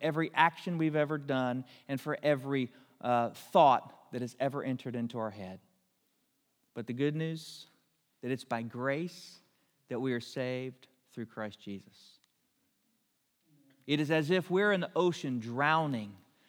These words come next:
barely able to keep our head above water, and yet God has rowed out in a lifeboat, and he sent us a ring, a Savior. And we have to reject that Savior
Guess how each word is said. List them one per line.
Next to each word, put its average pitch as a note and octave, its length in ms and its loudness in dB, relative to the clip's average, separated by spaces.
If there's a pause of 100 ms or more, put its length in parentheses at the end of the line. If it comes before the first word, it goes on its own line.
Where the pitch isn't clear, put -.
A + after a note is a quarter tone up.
(340)
barely F3 420 6
able E3+ 160 4
to D#3 100 -2
keep F3+ 220 -2
our D#3 100 0
head D3+ 200 0
above C#3 320 0
water, B2 480 0 (600)
and D3 140 2
yet C3+ 240 0
God E3+ 400 10
has D3 220 -2
rowed D#3 380 2
out E3 200 6
in D#3+ 60 -6
a D#3 40 -4
lifeboat, C#3 840 0 (880)
and C3 120 0
he C#3+ 80 0
sent D#3+ 320 0
us - 460 -2 (640)
a C3 80 2
ring, C3+ 580 2 (1080)
a C#3+ 80 -4
Savior. C#3 600 0 (1400)
And B2+ 160 0
we F3+ 180 4
have F3 280 2
to E3+ 120 -4
reject D3 640 -2
that B2+ 220 0
Savior G2+ 540 -6